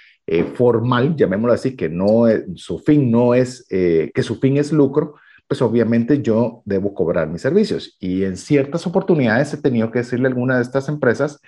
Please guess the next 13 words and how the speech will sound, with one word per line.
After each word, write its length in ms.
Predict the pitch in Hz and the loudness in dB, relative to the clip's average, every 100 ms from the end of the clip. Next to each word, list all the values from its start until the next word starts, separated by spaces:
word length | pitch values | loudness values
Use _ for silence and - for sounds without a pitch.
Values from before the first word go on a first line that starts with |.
| - - - | -20 -16 -6
que 100 | 110 | -2
han 100 | 127 | 0
requerido 720 | 160 165 104 82 92 127 185 | 0 0 -2 -2 0 2 2
o 260 | - - | -2 -10
querido 520 | - - 67 107 143 147 | -16 -14 -4 0 0 0
que 120 | 65 | -6
yo 220 | 85 95 | 0 2
haga, 560 | 104 113 120 110 78 71 - | 2 2 0 0 -4 -10 -14
eh, 260 | 80 71 76 | -10 -8 -8
algún 300 | 87 110 107 | -4 -4 -4
tipo 280 | 110 123 | -2 2
de 280 | 113 87 76 | 2 2 -2
charlas 500 | - 82 113 143 143 | -4 -4 -2 -2 -4